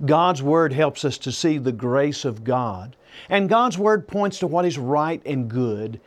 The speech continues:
and it provides comfort to the hurting, hope to the hopeless. Thanks for taking time with us today. We'd love to hear from you, and we want to be a part of your life each week. We, we all have good days and bad days,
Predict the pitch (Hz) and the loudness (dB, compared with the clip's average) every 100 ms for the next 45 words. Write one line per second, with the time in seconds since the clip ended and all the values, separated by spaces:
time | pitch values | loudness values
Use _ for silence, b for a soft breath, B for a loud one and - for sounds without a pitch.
0 | B B 170 180 170 165 135 147 143 127 | B B 0 0 2 2 4 4 4 -2
1 | - 175 170 - 165 - 170 151 156 151 | 0 2 2 0 -4 -4 -4 -2 0 0
2 | 165 160 139 B B B - 196 196 - | -2 -8 -14 B B B 4 4 2 -2
3 | 170 139 135 131 - 101 95 - - b | 0 0 0 -2 -4 -14 -14 -16 -18 b
4 | b b - 240 - 151 127 139 110 120 | b b 0 0 0 -8 -4 -4 -4 -6
5 | 135 135 123 120 127 - 135 131 143 165 | -4 -2 -2 -2 -4 -4 -4 -2 -2 -4
6 | - b b - 151 156 175 156 139 175 | -14 b b -2 2 4 4 2 0 0
7 | 175 131 120 135 151 _ b b 143 131 | 0 -2 -2 -6 -10 _ b b -4 0
8 | 170 175 165 151 135 127 - 143 127 123 | 0 0 -2 0 -2 -2 0 0 0 0
9 | 139 120 113 113 - 135 110 123 120 107 | 0 0 -4 -8 -8 -8 -6 -6 -6 -6
10 | 120 _ _ _ b b b b b b | -14 _ _ _ b b b b b b
11 | b - 262 214 262 226 190 180 151 123 | b -2 -2 2 4 4 4 2 0 2
12 | 165 139 147 151 160 127 151 135 147 143 | 2 4 2 4 2 0 -2 2 2 2
13 | 127 120 101 98 123 | 0 -4 -6 -8 -12